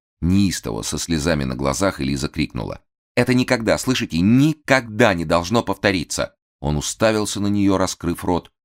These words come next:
а Элиза выбежала вон из дома прямо под хлесткие струи. Ужас, ужас! Самые худшие ее опасения подтвердились. Под навесом ворот темнела чья-то плотная фигура.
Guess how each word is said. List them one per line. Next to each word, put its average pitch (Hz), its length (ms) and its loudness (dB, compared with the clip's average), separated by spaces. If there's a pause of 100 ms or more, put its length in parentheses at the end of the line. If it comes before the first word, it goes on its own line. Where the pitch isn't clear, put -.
(120)
а 80 140 0
Элиза 78 400 0
выбежала 65 580 0
вон 64 220 -2
из 53 140 -10
дома 95 260 0
прямо 90 480 -2
под - 280 -6
хлесткие 64 680 -4
струи. 57 600 -8 (480)
Ужас, - 480 -6
ужас! - 540 -4 (400)
Самые 101 480 -2
худшие 78 440 -4
ее 71 160 -2
опасения 60 460 -6
подтвердились. 57 760 -8 (360)
Под 73 180 -2
навесом 85 540 0
ворот 80 400 0
темнела 76 440 0
чья-то 69 360 -4
плотная 67 500 -4
фигура. 64 540 -4